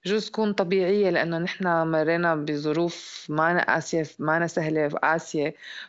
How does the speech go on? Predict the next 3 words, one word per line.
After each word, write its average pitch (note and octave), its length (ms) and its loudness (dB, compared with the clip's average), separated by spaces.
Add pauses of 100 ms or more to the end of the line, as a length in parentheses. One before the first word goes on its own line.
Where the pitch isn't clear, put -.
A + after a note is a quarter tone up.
فبتطلع E3 1600 -2
هيك G3 300 -2
ال-، D3 840 -6